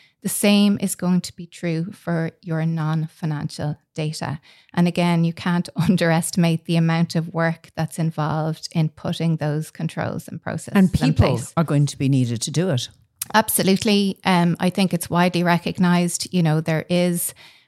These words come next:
Speaker 1: maybe a lack of experts in this area. I know an awful lot of effort has been put in place in terms of upskilling. And then, you know, like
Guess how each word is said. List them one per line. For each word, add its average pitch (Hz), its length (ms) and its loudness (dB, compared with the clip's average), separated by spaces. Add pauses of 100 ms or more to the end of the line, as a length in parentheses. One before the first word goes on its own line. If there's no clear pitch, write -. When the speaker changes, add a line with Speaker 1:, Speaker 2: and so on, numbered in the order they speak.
(200)
Speaker 1:
maybe 180 640 4
a 160 100 0
lack 160 260 0
of 170 100 -2
experts 170 600 0
in 175 180 0
this 165 160 -2
area. 165 600 4
I 160 120 0
know 165 320 2 (260)
an 165 380 0
awful 190 260 0
lot 185 160 2
of 180 80 0
effort 185 380 0
has 170 160 -2
been 170 220 -2
put 170 280 -4
in 165 200 0
place 175 440 -2
in 170 100 2
terms 165 340 -2
of 170 220 -8
upskilling. 180 760 0 (580)
And 208 220 4
then, 208 420 4
you 196 140 2
know, 185 280 2
like 185 220 -4